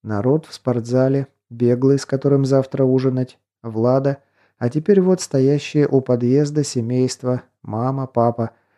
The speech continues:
которые так и остались безымянными, и маленький Ярослав.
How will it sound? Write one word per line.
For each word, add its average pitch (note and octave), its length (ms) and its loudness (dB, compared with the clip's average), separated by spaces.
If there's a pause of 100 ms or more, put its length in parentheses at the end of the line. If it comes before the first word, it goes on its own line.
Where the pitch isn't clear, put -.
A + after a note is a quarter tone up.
(120)
которые C#3 400 2
так C3+ 220 -2
и C3+ 40 2
остались C#3 480 0
безымянными, B2 840 0 (120)
и B2 120 -2
маленький C3 600 -2
Ярослав. A#2 840 -4